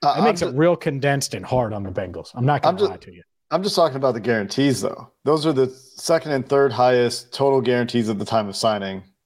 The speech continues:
Speaker 1: in the N F L. Why wouldn't Burrow want more than Russell Wilson got in terms of guarantees at the time of signing?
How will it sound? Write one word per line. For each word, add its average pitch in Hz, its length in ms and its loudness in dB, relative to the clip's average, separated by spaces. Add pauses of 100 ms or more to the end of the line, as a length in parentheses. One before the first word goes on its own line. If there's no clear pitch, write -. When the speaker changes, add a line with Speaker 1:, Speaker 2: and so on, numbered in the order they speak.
(320)
Speaker 1:
in 117 80 2
the 110 120 4
N 101 80 0
F 98 160 -4
L. - 200 -12 (240)
Why 127 120 2
wouldn't 139 280 0
Burrow 120 260 2
want 110 260 0
more 113 460 -2 (120)
than 117 180 -2
Russell 110 280 0
Wilson 104 340 0
got 95 340 0
in 110 100 -2
terms 107 240 -2
of 98 140 -2
guarantees 104 440 0
at 101 80 -4
the 101 80 -10
time 95 220 -2
of - 80 -12
signing? - 340 -6